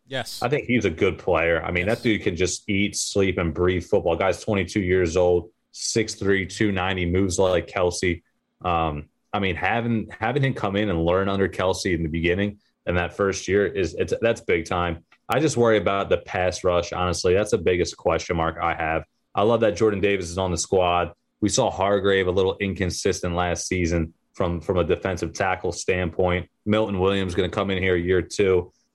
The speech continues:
Speaker 2: Um, but the edge rushers, I think, is the biggest question mark
Speaker 1: I agree.
Speaker 2: because Josh Sweat, who showed promise, I know I don't wanna sit here and talk about him like he's the second coming of, like, you know,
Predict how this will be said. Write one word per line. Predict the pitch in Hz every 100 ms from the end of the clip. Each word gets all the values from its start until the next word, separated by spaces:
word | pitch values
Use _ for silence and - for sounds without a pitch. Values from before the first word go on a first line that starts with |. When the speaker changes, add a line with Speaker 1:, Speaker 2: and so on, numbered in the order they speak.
| _
Speaker 2:
Um, | 95 90 87
but | 90
the | 101 101
edge | 101 113 95
rushers, | 90 87 - 87
I | 85
think, | 92 85
is |
the | 80
biggest | 73 90 85 -
question | 90 82 80
mark | 80 76 -
Speaker 1:
I |
agree. | -
Speaker 2:
because | - 87 80 -
Josh | - 92 - -
Sweat, | 95 95 87
who | 87
showed | - 95 85
promise, | - 95 90 82 - _ - _ -
I | 98
know | 95 92 90
I | 87
don't | 95
wanna | 92 87
sit | 101
here | 87
and | 82
talk | 92 90
about | 85 80
him | 87
like | 82 -
he's | 92 -
the |
second | 82 - - 90
coming | - 95 87 87
of, | 80
like, | 85 80 78 _ _ _ _ 107
you |
know, | 92 71 71